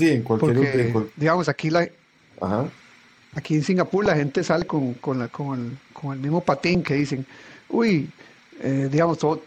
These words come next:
Speaker 2: aquí todos agarramos bus y tren y taxi, y, y, y usted sabe cómo es la, el ser humano, que cuando uno no puede hacer algo,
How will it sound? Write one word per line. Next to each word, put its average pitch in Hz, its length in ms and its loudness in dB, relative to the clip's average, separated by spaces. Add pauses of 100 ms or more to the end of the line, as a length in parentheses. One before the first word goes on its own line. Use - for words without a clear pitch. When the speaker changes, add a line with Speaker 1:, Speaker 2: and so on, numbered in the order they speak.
Speaker 2:
aquí 151 200 -4
todos 156 280 0
agarramos 143 460 2
bus 151 460 -4
y 143 100 -8
tren 147 380 -2
y 147 60 -4
taxi, 151 520 -2 (1000)
y, 175 60 0 (280)
y, 151 200 -2
y 165 80 0
usted 156 160 -2
sabe 170 160 2
cómo 180 220 2
es 175 140 -2
la, 175 140 2
el 139 180 -4
ser 160 160 -2
humano, 175 380 2
que 156 100 -6
cuando 135 280 -2 (120)
uno 143 220 -2
no 160 100 0
puede 175 240 2
hacer 185 160 -2
algo, 185 320 0